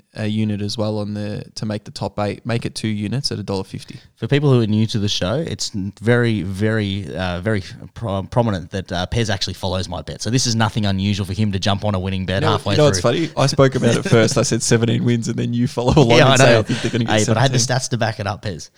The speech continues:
Speaker 1: And for the listeners at home or the new listeners, we, we do find it very hard these days, Source, but we don't actually speak about our bets
Speaker 2: No.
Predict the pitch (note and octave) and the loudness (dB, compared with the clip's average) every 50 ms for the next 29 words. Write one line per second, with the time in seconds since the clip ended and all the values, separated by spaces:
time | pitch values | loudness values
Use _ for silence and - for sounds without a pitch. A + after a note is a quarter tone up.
0 | _ _ - - C3+ C3+ C#3 C#3 - - - C#3 - - - - E3+ E3+ C3+ A#2+ | _ _ -10 -6 -4 -2 -2 -4 -6 -10 -16 -20 -18 -10 -2 -2 0 2 4 2
1 | A2+ F#2 - - _ _ _ _ _ _ _ B2 B2+ - - A#2+ A2 G2+ F#2+ - | 2 0 -4 -10 _ _ _ _ _ _ _ -6 -4 -2 -2 -2 -2 -2 -4 -2
2 | A#2+ A#2+ C#3 D#3 C#3+ A2+ G2 G#2+ G#2 A2 A2+ A2+ A#2 A2+ - C3 D3 F3 F3 - | -2 0 0 0 -2 -4 -4 -4 -2 -2 -2 -2 -2 -4 -4 -4 -6 -6 -8 -10
3 | _ _ _ _ _ _ _ _ _ _ _ _ _ _ _ _ - B2+ C#3 D#3 | _ _ _ _ _ _ _ _ _ _ _ _ _ _ _ _ 0 2 2 2
4 | D3 - - _ _ - A#2+ A#2 G#2 C3+ C3+ C3 - B2+ A#2 A2 G2+ - B2 A2 | 2 -2 -8 _ _ -6 -6 -2 0 2 0 2 2 2 0 0 0 0 0 0
5 | A2 A#2+ A#2 A2 A2+ A2+ G#2+ - _ _ - A2+ A2 G#2 - G2+ G2 G#2 - - | 0 0 2 2 2 2 0 -4 _ _ -6 -4 -4 -4 -6 -8 -8 -8 -6 -6
6 | A2+ A2+ B2+ C3 - - G#2 - - A#2+ B2+ C3 C#3 C#3 C3 B2 - A#2+ A#2 - | -6 -4 -4 -4 -4 -6 -6 -6 -4 -2 -2 -2 0 0 -2 -2 -4 -6 -8 -6
7 | - A2+ A2+ - - - A#2 G#2+ - G#2 G#2 G#2+ G#2+ G#2 - - _ _ _ _ | -6 -6 -6 -6 -6 -6 -6 -6 -6 -6 -6 -6 -6 -6 -8 -12 _ _ _ _
8 | A2+ A2 G#2 C#3 - A2 A#2 - - - - - _ _ _ - | -6 -6 -4 -4 -4 -6 -6 -6 -8 -12 -12 -14 _ _ _ -20